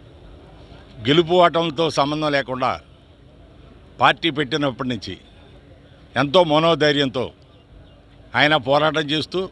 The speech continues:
అదేవిధంగా తన కార్యకర్తలందరినీ బిడ్డల్లా చూస్తూ, తన సొంత కష్టార్జితంతో కౌలు రైతులు కానీ, ఎవరైతే ఇబ్బందుల్లో ఉన్నారో ఆదుకుని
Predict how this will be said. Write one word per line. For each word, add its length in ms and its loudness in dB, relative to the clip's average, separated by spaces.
అదేవిధంగా 500 0
తన 120 -2
కార్యకర్తలందరినీ 1040 0
బిడ్డల్లా 320 -2
చూస్తూ, 300 -6
తన 120 2
సొంత 240 2
కష్టార్జితంతో 760 -2
కౌలు 300 0
రైతులు 380 -2
కానీ, 200 -2
ఎవరైతే 380 4
ఇబ్బందుల్లో 480 -2
ఉన్నారో 340 0
ఆదుకుని 400 -6